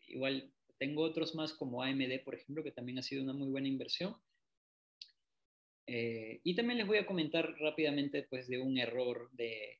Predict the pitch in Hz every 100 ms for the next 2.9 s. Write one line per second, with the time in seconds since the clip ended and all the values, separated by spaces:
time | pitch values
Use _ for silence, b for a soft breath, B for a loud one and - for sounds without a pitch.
0 | - 208 233 202 180 170 156 165 160 156
1 | 135 135 123 123 127 - - 220 208 -
2 | - 143 160 156 139 131 - -